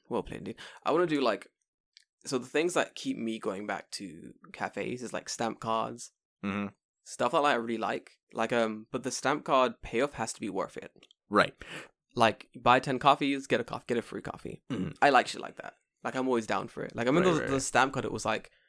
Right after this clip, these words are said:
Speaker 1: "Oh, if you get ten stamps, we'll give you a hundred yen off your coffee." And I'm like, "I don't really care."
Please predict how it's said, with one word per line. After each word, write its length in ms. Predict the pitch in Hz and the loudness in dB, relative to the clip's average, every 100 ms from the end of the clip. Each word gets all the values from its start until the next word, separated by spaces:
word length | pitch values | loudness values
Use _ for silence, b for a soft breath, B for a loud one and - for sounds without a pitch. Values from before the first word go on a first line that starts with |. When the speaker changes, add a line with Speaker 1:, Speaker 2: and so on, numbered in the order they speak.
| _ - | _ 4
Speaker 1:
"Oh, 280 | 143 160 117 | 6 8 6
if 100 | 98 | 2
you 60 | 117 | 0
get 240 | 135 - - | 0 0 -6
ten 340 | - 131 131 120 | -2 -2 0 -4
stamps, 460 | - 139 117 - 123 | 0 2 0 -4 -8
we'll 100 | 117 | -6
give 160 | 123 | -4
you 120 | 120 | -4
a 60 | 107 | -4
hundred 460 | - 127 135 127 120 | -2 -2 0 -2 0
yen 180 | 127 | -2
off 160 | 110 - | -2 -6
your 100 | 107 | -6
coffee." 340 | 107 110 - - | -2 -2 -4 -8
And 80 | |
I'm 60 | 117 | -4
like, 100 | 120 | -2
"I 60 | - | 0
don't 120 | 214 | 0
really 120 | 180 | -2
care." 320 | - - - | -6 -10 -10